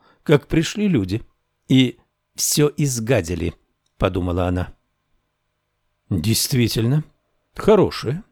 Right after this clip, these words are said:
идея», кивнула мама. «Скоро половина шестого, и, готова спорить, они действительно проголодались. Кто останется и поджарит мясо?» Добровольцев не нашлось.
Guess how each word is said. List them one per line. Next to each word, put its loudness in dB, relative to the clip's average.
идея», 2
кивнула 4
мама. 0
«Скоро 4
половина 2
шестого, -2
и, 2
готова 2
спорить, -2
они 2
действительно 0
проголодались. -4
Кто 2
останется -2
и -2
поджарит -4
мясо?» -4
Добровольцев 2
не 2
нашлось. -4